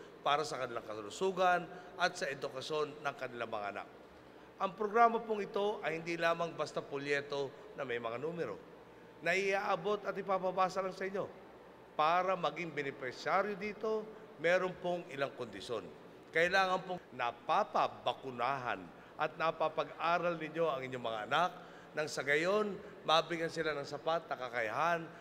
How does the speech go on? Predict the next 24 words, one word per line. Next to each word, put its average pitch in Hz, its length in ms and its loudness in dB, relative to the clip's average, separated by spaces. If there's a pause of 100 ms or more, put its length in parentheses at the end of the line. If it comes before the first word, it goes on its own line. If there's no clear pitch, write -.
(240)
na 156 320 4
makatapos 131 880 -2
ng 113 160 -4
pag-aaral. 101 480 -4 (480)
Sa - 160 -4
ganito 202 240 0
pong 214 160 -2
paraan, 170 400 4 (320)
kapag 196 400 0
nagtagumpay 170 640 0
na 143 80 -2
sila 185 400 2
at 180 80 -4
nakapagtrabaho 135 880 0
na, 165 240 6 (240)
sila 170 320 0
naman 160 400 0
po 202 320 2
ang 151 160 -2
magtataguyod 147 880 -2
sa 127 160 -4
kanilang 127 400 -2
mga 110 220 -4 (100)
pamilya 113 440 -4